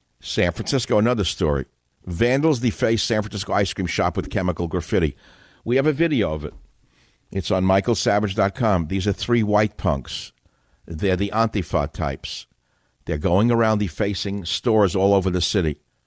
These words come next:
They're using some kind of chemical spray to destroy shop windows because they want to and because they know they will not be prosecuted by the, uh,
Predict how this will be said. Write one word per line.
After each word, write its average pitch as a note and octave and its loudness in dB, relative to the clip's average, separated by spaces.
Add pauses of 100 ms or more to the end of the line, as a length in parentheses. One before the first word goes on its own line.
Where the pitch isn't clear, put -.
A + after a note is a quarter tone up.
(420)
They're F2+ 0
using G2 2
some G#2 0
kind G2 0
of F2 -4
chemical A#2 -2
spray D#2+ 0 (380)
to G#2 0
destroy G2 0
shop - -2
windows D#2 -4 (500)
because D3+ 0
they F3+ 4
want G#3+ 2
to - -4 (560)
and A2 0
because A2 2
they B2 4
know B2+ 4
they B2+ 4
will A#2+ 2
not A#2 0
be A#2+ -4
prosecuted G#2 -2
by F#2 0
the, F#2 -4 (480)
uh, F#2 0